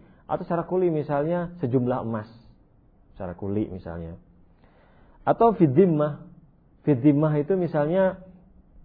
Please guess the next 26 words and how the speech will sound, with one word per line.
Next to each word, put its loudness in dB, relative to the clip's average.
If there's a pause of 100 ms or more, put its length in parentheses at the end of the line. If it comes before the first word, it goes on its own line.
(380)
sang 2
pria 4
itu 0
memiliki 2 (240)
piutang, 4
artinya -2
dia 2
memberikan 0
utang 0
kepada 0
pihak -6
yang -10
lain, 0 (400)
lalu 6 (240)
di, 0 (240)
di, -4
apa, 0
di, 0 (760)
di, -6
apa, -4
di -6 (480)
akad -4
nikahnya -4
itu -2
maharnya -4
adalah -2